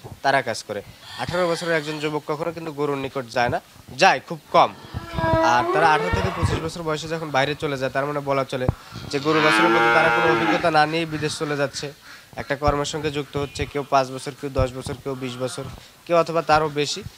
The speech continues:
একটা সময় ব-, মানে প্রবাসে জীবনযাপন করতেছে। পরে একটা মুহূর্তে তাদের মনে হয় যে দেশে আসা দরকার, দেশের মানুষের সাথে থাকা দরকার, পরিবারকে সময় দেওয়া দরকার, আর সারা জীবন তো বাইরে থাকাও যাবে না। এই চিন্তাভাবনা থেকে তারা দেশে আসতে চায়।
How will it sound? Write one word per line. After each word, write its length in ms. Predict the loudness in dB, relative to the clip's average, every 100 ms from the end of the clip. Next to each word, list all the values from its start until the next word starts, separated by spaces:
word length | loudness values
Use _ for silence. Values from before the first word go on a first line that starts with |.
| -10
একটা 300 | -2 -2 -2
সময় 240 | -6 -4 -4
ব-, 160 | -2
মানে 240 | 0 0 -2
প্রবাসে 440 | -4 -4 -4 -4
জীবনযাপন 600 | -6 -4 -4 -4 -6 -6 -8
করতেছে। 460 | -10 -8 -10 -10 -12 -18 -20 -14 -4
পরে 200 | 0 0
একটা 220 | 0 -4
মুহূর্তে 260 | -2 -4
তাদের 260 | -4 -4 -4
মনে 260 | -4 -2 -2
হয় 180 | -4
যে 120 | -4 -4
দেশে 300 | -4 -2 -2
আসা 240 | -2 -4
দরকার, 360 | -2 -4 -4 -8 -10 -20 -14 -8
দেশের 240 | -6 -2
মানুষের 320 | -2 -4 -4
সাথে 200 | -4 -6
থাকা 240 | -8 -8 -6
দরকার, 280 | -6 -6 -8 -8
পরিবারকে 460 | -6 -6 -6 -8
সময় 280 | -6 -4 -2
দেওয়া 180 | -4 -4
দরকার, 320 | -6 -10 -12 -12 -16 -16 -12 -6
আর 120 | -4
সারা 240 | -2 -4
জীবন 240 | -4 -6 -6
তো 120 | -10 -2
বাইরে 240 | -2 -2
থাকাও 300 | -6 -4 -4
যাবে 220 | -4 -6 -6
না। 120 | -10 -10 -12 -8
এই 100 | -8
চিন্তাভাবনা 440 | -4 -2 0 0 -4
থেকে 200 | -4 2
তারা 200 | 2 2
দেশে 300 | 0 0 -2
আসতে 240 | -4 -8
চায়। 180 | -6